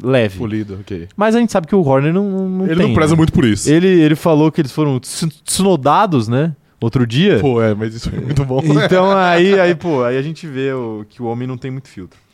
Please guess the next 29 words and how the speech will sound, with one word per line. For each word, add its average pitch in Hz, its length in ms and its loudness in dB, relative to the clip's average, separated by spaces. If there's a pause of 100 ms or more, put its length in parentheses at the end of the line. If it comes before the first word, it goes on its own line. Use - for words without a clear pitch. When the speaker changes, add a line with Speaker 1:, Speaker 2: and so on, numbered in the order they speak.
(580)
Speaker 1:
É, 139 340 -6
o 240 100 -6
Luiz 254 140 -4
Nonato 202 340 -2
falando 220 200 -6
que 220 120 -10
nos 214 200 -6
relacionamentos, 202 1040 -6 (100)
eu, 156 260 -4 (380)
eu, 135 260 -10 (160)
será - 220 -20
que - 80 -20
sou 98 80 -16
eu? 156 60 -14
Speaker 2:
Você? - 120 -14 (460)
Speaker 1:
Devo 165 260 -2
ser 180 200 -6
igual 165 160 -2
ao 190 60 -4
Piastri, 123 500 -4
não 123 120 -8
é 143 80 -4
de 147 120 -12
ninguém 139 320 -8
e 147 40 -12
todo 156 200 -12
mundo 151 180 -12
me 165 120 -12
quer. 98 320 -14